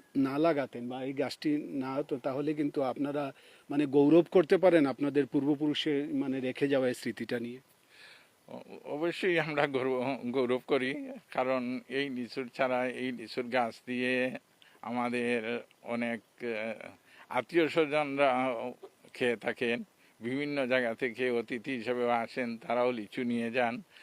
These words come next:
Speaker 2: আমরাও অনেক সময় লিচু পৌঁছে দেই সবার কাছে যে এইটা আমাদের গিলাছড়ার ঐতিহ্যের লিচু, এগুলা খেয়ে দেখো, স্বাদটাই আলাদা। এই
Speaker 1: তো আপনারা আসলে এই বছরে কত টাকার লিচু বিক্রি করেন এই বাড়ি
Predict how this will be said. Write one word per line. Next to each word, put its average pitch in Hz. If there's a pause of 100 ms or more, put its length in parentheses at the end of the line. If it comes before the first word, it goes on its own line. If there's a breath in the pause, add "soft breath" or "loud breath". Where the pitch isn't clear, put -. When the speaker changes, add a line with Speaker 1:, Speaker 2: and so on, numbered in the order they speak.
(200 loud breath)
Speaker 2:
আমরাও 139 (560)
অনেক 123
সময় 127
লিচু 120
পৌঁছে 135
দেই 117 (540 soft breath)
সবার 120 (400)
কাছে 117
যে 113
এইটা 127
আমাদের 120
গিলাছড়ার 120
ঐতিহ্যের 113
লিচু, 120 (480 soft breath)
এগুলা 117
খেয়ে 113
দেখো, 110 (260)
স্বাদটাই 127
আলাদা। - (200)
এই 110
Speaker 1:
তো 165
আপনারা 196
আসলে 185
এই 165 (100)
বছরে 185
কত 180
টাকার 190
লিচু 165
বিক্রি 143
করেন 113
এই 113
বাড়ি 110